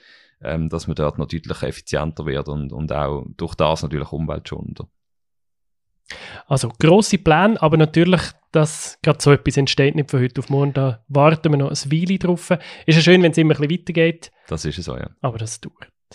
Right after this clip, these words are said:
Speaker 2: Dann Infrastruktur, ganz wichtig ist natürlich auch die ganze Energie. Da haben wir riesen Herausforderungen, wenn wir einfach das ganze System müssen auf erneuerbar umbauen. Also das ist ja wirklich eine Wahnsinns-Herausforderung.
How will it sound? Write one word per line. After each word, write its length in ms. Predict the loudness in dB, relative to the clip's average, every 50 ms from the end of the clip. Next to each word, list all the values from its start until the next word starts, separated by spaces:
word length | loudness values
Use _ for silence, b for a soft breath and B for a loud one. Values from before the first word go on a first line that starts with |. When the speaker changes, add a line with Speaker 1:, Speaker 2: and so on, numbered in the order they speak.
| -20 _ _ _ _ _ _ _ _ _ _ _ _ _ _ _ _ _ _ _ _
Speaker 2:
Dann 180 | 4 4 6 6
Infrastruktur, 840 | 6 6 4 6 4 2 2 2 0 -2 -2 0 0 0 0 0
ganz 400 | 2 2 2 2 0 -2 -8 -10 -6
wichtig 380 | -4 -2 -2 -2 -4 -6 -6 -4
ist 80 | -4 -4
natürlich 300 | -4 -2 -4 -4 0 0
auch 120 | 0 0
die 80 | 0 -2
ganze 300 | -2 -2 -2 -4 -4 -4
Energie. 580 | 0 0 0 2 2 0 0 2 0 0 -4 _ _ _ _ _ _ _ _ _ _
Da 220 | 4 4 6 6 6
haben 220 | 6 6 6 6
wir 160 | 4 2 2 -2
riesen 380 | -2 0 2 2 2 2 2 0
Herausforderungen, 640 | 0 0 0 2 2 2 2 2 0 -2 -2 -4 -4
wenn 80 | -4 -4
wir 60 | -6
einfach 140 | -6 -8 -10
das 140 | -14 -10 -4
ganze 340 | -2 0 0 0 -2 -6 -8
System 400 | -8 -8 -4 -2 -2 0 0 0
müssen 240 | -2 -4 -4 -8
auf 80 | -8 -6
erneuerbar 680 | -4 -4 -2 -2 -2 -2 -2 0 0 0 0 0 0 0
umbauen. 600 | 0 0 0 0 -2 -2 -2 0 0 0 0 0
Also 260 | -2 -2 -2 -4 -4 B B B B B B _
das 120 | -4 -2
ist 100 | 0 0
ja 100 | 0 0
wirklich 200 | 0 0 -2 -4
eine 80 | -2 0
Wahnsinns-Herausforderung. 1500 | 0 0 0 0 0 -2 -2 -2 -6 -12 _ _ _ _ _ _ -2 0 2 2 2 2 4 4 4 4 4 2 0 0